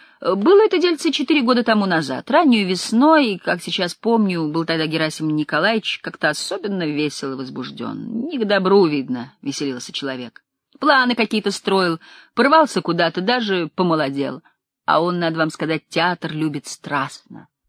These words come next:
Помню, все говорил тогда: 'Эх, отстал я несколько. Раньше я, бывало, следил за театральной жизнью Запада. Каждый год ездил, бывало, за границу, ну и, натурально, был в курсе всего, что делается в театре в Германии, во Франции.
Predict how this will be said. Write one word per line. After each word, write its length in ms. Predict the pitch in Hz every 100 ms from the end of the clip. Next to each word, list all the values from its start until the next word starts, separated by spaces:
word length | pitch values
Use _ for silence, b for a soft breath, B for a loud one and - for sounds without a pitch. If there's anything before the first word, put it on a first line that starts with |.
| _ _
Помню, 520 | 175 185 185 180 175 - _ _ _ -
все 200 | - 170
говорил 380 | 165 165 170 151
тогда: 420 | 135 131 127 113 B B B B B
'Эх, 260 | 233 285 262
отстал 520 | 240 - 214 233 220
я 360 | 190 180 170 165
несколько. 580 | 165 156 - 151 - 139
Раньше 500 | 185 277 269 - 254
я, 220 | - 226
бывало, 500 | 214 214 208 196 196
следил 480 | - 165 160 233 180
за 140 | 143
театральной 580 | - 139 139 147 143 135
жизнью 380 | 139 143 139 139
Запада. 560 | 147 143 143 135 127 b b
Каждый 360 | - - 202 202
год 300 | 185 208 180
ездил, 400 | 170 160 143 151
бывало, 300 | 147 151 147
за 100 | 147
границу, 500 | 147 147 156 143 -
ну 180 | 151 202
и, 100 | 427
натурально, 520 | 214 170 160 240 233
был 160 | 160 147
в 60 |
курсе 320 | - 196 - 151
всего, 300 | - 135 185
что 180 | -
делается 540 | 147 139 160 147 - 127
в 40 |
театре 460 | - 123 143 170 135
в 60 |
Германии, 580 | 127 127 127 147 160 147
во 120 | 120
Франции. 640 | - 123 151 151 - -